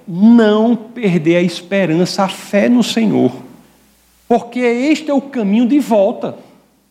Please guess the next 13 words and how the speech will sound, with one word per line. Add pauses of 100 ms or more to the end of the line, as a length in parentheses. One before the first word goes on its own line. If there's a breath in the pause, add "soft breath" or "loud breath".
(640)
Às
vezes
a
pesso-,
as
pessoas,
quando
erram,
a
preocupação
dela
é
outra.